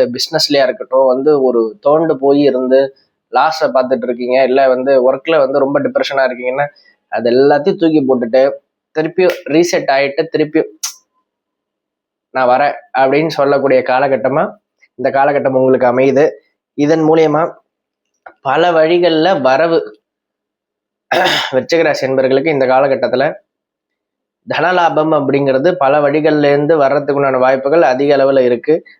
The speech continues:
அதை சரியா பயன்படுத்திங்க. வெற்றி பயணங்கள், வெளியில போயிட்டு டிராவல் பண்ணி சக்சஸ் ஆகிறதுக்கு உண்டான வாய்-, டிராவல் பண்ணி சக்சஸ்னா கிளையண்ட் பிட்ச் பண்றதா இருக்கட்டும், பெரிய ப்ராஜெக்ட் எடுக்கிறதா இருக்கட்டும், அது அனுகூலியமா இருந்துட்டு இருக்கு. இந்த மாசம் நீங்க செய்ய வேண்டியது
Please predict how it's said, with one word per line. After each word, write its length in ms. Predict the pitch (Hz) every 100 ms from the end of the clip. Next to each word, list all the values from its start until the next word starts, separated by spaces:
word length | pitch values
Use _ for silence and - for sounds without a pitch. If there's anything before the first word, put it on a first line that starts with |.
| -
அதை 160 | 131
சரியா 320 | 127 135 151 160
பயன்படுத்திங்க. 600 | 143 139 131 120 131 151 165
வெற்றி 360 | 147 147 - 208
பயணங்கள், 420 | 151 143 143 131 - _ _ _ -
வெளியில 340 | 147 185 185 170
போயிட்டு 380 | 151 151 143 170 175
டிராவல் 400 | - 151 175 185 -
பண்ணி 360 | 143 143 151 175 _ _ _ _ _ _ _ _ _ _ _
சக்சஸ் 480 | - - 139 190 180
ஆகிறதுக்கு 380 | 156 147 135 131
உண்டான 200 | 131 135
வாய்-, 200 | 131 123 -
டிராவல் 320 | 147 165 160
பண்ணி 140 | 165
சக்சஸ்னா 520 | 156 - 156 147 143 170
கிளையண்ட் 360 | 151 143 156 143
பிட்ச் 220 | 135 -
பண்றதா 320 | 143 139 139
இருக்கட்டும், 320 | 139 139 160
பெரிய 180 | 143 160
ப்ராஜெக்ட் 480 | - 143 151 156 139
எடுக்கிறதா 360 | 135 131 135 127
இருக்கட்டும், 360 | 123 120 151 _ _ _ _ _ 131
அது 200 | 143 151
அனுகூலியமா 560 | 127 147 139 143 139 143
இருந்துட்டு 320 | 131 127 117
இருக்கு. 180 | 110 - -
இந்த 180 | 135 139
மாசம் 300 | 139 139 175
நீங்க 140 | 151 139
செய்ய 200 | 147 156
வேண்டியது 380 | 143 131 135 170